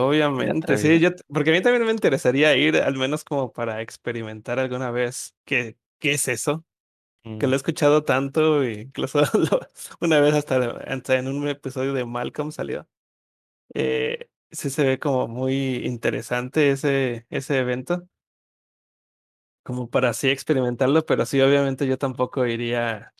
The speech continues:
Speaker 2: completamente solo, sí tendría que ser como acompañado de, de, de varias personas que les interesa, o, o que ya han ido, o que también les interesaría como experimentarlo.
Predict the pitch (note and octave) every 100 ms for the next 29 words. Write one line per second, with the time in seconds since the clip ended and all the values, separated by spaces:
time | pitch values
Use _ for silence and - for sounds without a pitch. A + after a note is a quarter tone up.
0 | _ _ B2+ C3+ B2+ C3 B2 A#2+ B2 -
1 | B2 D3 - - B2 A#2+ A#2 A#2 A#2+ A#2
2 | - B2 A2+ A2+ - - C3 B2 A#2+ B2
3 | A#2+ B2 B2 A#2 G#2+ G#2+ - _ - A2+
4 | G#2+ - A#2 - - - C#3 B2+ C3 C3
5 | C3+ B2 B2+ B2+ - _ _ _ _ _
6 | _ - B2 D#3 - - C3 B2+ B2 B2
7 | A#2 - A#2+ A2 - - - C3+ - C#3
8 | C3+ B2+ C#3+ E3 C#3+ D3+ F#3 - _ _
9 | _ _ _ _ _ - A#2 A#2 B2 A#2
10 | A2+ A2+ A#2 B2+ C3 - A2+ A2+ B2 A#2+
11 | A2+ A#2+ A#2+ A#2+ A#2 A2 - - - A2+
12 | - - A2+ A2 A2+ A2+ A2+ A#2+